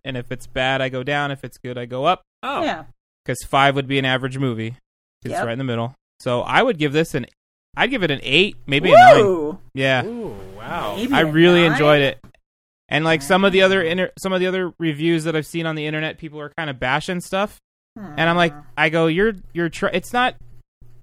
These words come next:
Speaker 1: like, you know, oh, it's already been done. Oh, it's predictable." It's like, so what? That doesn't mean that it's not a good movie.
Speaker 3: Uh, yeah.
Speaker 1: So,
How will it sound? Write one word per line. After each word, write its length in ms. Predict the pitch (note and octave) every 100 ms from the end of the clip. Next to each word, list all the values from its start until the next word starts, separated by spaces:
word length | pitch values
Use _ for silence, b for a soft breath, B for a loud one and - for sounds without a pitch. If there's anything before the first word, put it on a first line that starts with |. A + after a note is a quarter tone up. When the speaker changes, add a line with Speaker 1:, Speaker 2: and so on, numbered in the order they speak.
| _ _
Speaker 1:
like, 180 | G3+ E3+ -
you 80 | G3+
know, 160 | C#3+
oh, 180 | E3 E3+
it's 120 | D3+
already 300 | E3+ E3 D#3
been 160 | C#3 C3
done. 280 | C3 C3 C3
Oh, 140 | C#3+
it's 100 | C3+
predictable." 500 | - B2 C3 C3 B2
It's 80 | B2+
like, 120 | E3+
so 160 | - B3
what? 360 | G#3 A3+ A#3 C#3+
That 100 | D3
doesn't 300 | F#3 G3 F#3
mean 160 | F#3+
that 120 | F#3
it's 120 | E3+ F3+
not 120 | F3+
a 40 |
good 180 | D#3+ D#3+
movie. 420 | C#3+ G3+ A#2+ A#2+ - _ _ -
Speaker 3:
Uh, 840 | F#3+ F3+ F3 E3+ E3 E3 E3 E3 D#3+
yeah. 400 | G3+ F#3+ F#3+ G3+ -
Speaker 1:
So, 640 | - - D#3 D3 C#3 C#3